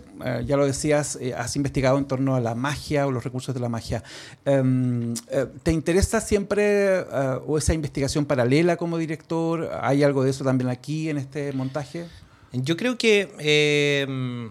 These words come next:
Speaker 2: me pasó principalmente el año pasado y este año que des-, descubrí que hay algo como relacionado entre el teatro y la magia,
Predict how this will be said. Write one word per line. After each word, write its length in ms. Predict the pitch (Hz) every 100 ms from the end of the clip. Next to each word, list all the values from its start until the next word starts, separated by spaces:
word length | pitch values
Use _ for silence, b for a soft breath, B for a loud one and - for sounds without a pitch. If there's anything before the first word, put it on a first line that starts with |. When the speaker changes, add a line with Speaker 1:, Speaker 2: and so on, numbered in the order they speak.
| 98 - - - -
Speaker 2:
me 240 | 127 135
pasó 360 | 135 127 - 175
principalmente 560 | 208 190 190 190 190
el 80 | 185
año 160 | 175 185
pasado 440 | 175 - 175 190
y 160 | 185 165
este 220 | 165 185
año 320 | 170 185 196
que 680 | 202 160 156 151 151 147 139 127
des-, 180 | 139 131 - _ - - 139 143 135 139
descubrí 720 | 143 131 151 135 139 156 208
que 480 | 208 208 190 175 160
hay 260 | 143 151 147
algo 640 | 135 147 175 180 185 190 185
como 300 | 151 147 139
relacionado 920 | 135 135 131 - 120 127 131 160 180
entre 240 | 175 156
el 100 | 131
teatro 520 | 131 127 127 165 170
y 60 | 170
la 140 | 160
magia, 540 | 120 113 - 160 180